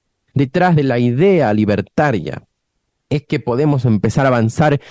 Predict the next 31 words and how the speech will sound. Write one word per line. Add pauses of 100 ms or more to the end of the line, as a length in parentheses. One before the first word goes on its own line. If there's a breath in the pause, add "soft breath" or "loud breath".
(160 loud breath)
en
esa
dirección
entendiendo (1200 soft breath)
que
solamente
puede
haber
futuro
para
la
humanidad, (800 soft breath)
que
solamente
puede
haber
libertad
para
nosotros, (520 loud breath)
que
solamente
podemos
salir
de
esta
esclavitud
moderna
en
la
que
estamos.